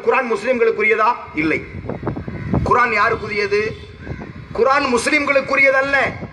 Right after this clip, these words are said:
குர்ஆன் மனித சமூகத்துக்கானது என்று அல்லாஹ் சொல்கிறான். மனிதர்களுக்காகத்தான் இந்த குர்ஆன். அதை பின்பற்றுவோருக்கு பேர் முஸ்லிம். நல்லா விளங்கிக்கணும் நீங்க. யார் குர்ஆனை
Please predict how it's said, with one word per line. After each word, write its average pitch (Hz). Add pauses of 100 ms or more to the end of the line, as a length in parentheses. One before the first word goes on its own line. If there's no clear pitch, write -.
(160)
குர்ஆன் 302 (120)
மனித 339
சமூகத்துக்கானது 285
என்று 294 (240)
அல்லாஹ் 208
சொல்கிறான். 127 (640)
மனிதர்களுக்காகத்தான் 202
இந்த 143
குர்ஆன். 127 (560)
அதை 151
பின்பற்றுவோருக்கு 254
பேர் 294
முஸ்லிம். 196 (400)
நல்லா 214
விளங்கிக்கணும் 185
நீங்க. 113 (460)
யார் 262
குர்ஆனை 302